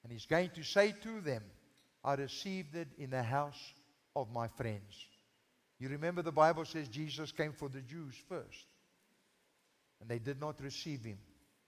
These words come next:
They the ones that crucified him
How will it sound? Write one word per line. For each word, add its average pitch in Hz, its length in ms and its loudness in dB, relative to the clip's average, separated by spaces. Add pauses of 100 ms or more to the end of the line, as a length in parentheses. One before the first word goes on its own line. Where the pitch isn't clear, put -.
(920)
They 139 180 4
the 147 120 2
ones 139 300 -4
that 123 180 -6
crucified 123 640 -2
him 101 140 -8